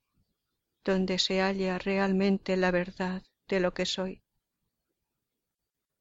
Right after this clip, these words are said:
Quieren, pues,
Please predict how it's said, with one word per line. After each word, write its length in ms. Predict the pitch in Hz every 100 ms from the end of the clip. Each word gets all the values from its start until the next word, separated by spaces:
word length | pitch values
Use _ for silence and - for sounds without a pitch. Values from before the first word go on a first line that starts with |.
| _ _ _ _ _ _ _ _ _
Quieren, 680 | 208 202 196 196 190 202 - _ _ _
pues, 460 | 202 196 196 -